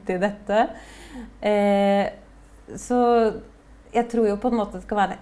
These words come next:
innspill i den debatten, samtidig som det også er et slags, eh, eh, hva kan vi gjøre med det som er, eh, som er kunstnerisk kreativt?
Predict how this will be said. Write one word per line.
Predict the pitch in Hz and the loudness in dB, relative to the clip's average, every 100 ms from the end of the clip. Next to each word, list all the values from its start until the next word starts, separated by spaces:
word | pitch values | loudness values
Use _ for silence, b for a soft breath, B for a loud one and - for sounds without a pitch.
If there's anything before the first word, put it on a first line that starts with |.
| - | -2
innspill | 208 196 - 202 185 | -2 -2 -4 -6 -4
i | 180 175 | -6 -6
den | 170 165 165 165 160 | -6 -6 -8 -8 -6
debatten, | 170 170 - - - 254 359 - - - - - - - - B B B B | -4 -4 -6 -20 -6 0 0 -2 -20 -20 -20 -20 -20 -20 -20 B B B B
samtidig | - 226 220 - - 202 180 170 160 220 240 | -2 0 0 -8 -6 -6 -6 -8 -2 0 2
som | 247 233 | 0 2
det | 240 | 0
også | 180 - 220 | -2 -2 0
er | 180 170 | 0 -2
et | - | -6
slags, | 180 - - - | -8 -8 -14 -8
eh, | 180 175 175 175 170 165 151 147 - - - - - - - | -8 -8 -8 -10 -10 -12 -14 -18 -20 -20 -20 -20 -20 -20 -14
eh, | 90 90 87 85 85 170 170 170 - - - - | -10 -10 -10 -12 -12 -14 -14 -14 -16 -18 -20 -12
hva | 170 196 | -6 -6
kan | 185 180 180 180 | -6 -12 -8 -4
vi | 202 202 | 0 0
gjøre | 196 170 185 | 0 -2 -4
med | 180 165 | -6 -6
det | 175 | -6
som | 202 202 | -10 -10
er, | - 170 180 185 190 | -8 -6 -6 -6 -6
eh, | 190 190 190 185 185 190 95 95 95 - - 185 - | -6 -6 -6 -8 -10 -10 -10 -10 -10 -14 -16 -18 -12
som | 190 190 | -10 -8
er | 180 190 - | -10 -12 -8
kunstnerisk | 226 202 - - 180 185 185 - | -8 -8 -10 -12 -8 -10 -12 -14
kreativt? | - 208 180 180 196 359 359 - - - | -2 -2 -2 -8 -8 -10 -10 -20 -20 -20